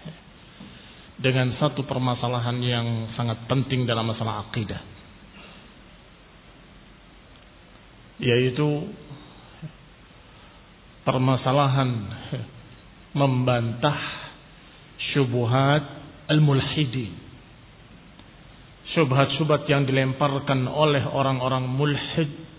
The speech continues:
sejak dulu sampai hari ini, dan selalu berulang. Terucap lagi kalimat yang mirip, terucap lagi kalimat yang mirip, yang tentunya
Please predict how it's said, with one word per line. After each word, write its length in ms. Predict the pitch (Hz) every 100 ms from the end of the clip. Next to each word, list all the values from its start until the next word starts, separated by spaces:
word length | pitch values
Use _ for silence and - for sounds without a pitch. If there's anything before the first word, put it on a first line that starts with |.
| - - - - - - - - -
sejak 320 | - 156 160 147
dulu 400 | 170 147 147 165 - - -
sampai 240 | 143 127
hari 280 | 127 123 123 139
ini, 160 | 131 151 - - - - 190 - - - - - - - - - - - - -
dan 240 | 135 156 160
selalu 640 | 180 196 202 185 139 104 98 - - -
berulang. 720 | 147 185 208 196 131 110 - - - - - - - - - - - - - - - -
Terucap 640 | - 147 180 190 143 - 143
lagi 400 | 147 139 147 139 131
kalimat 400 | 135 135 131 135
yang 240 | 123 120
mirip, 320 | 135 151 165 - - - -
terucap 480 | 139 131 127 123 -
lagi 320 | 131 131 147
kalimat 400 | - 120 123 127
yang 240 | 135 131 139
mirip, 240 | 156 160 - - - - - - 151 - - - - - - - - - - - - - -
yang 160 | 135
tentunya 560 | 139 156 160 202 180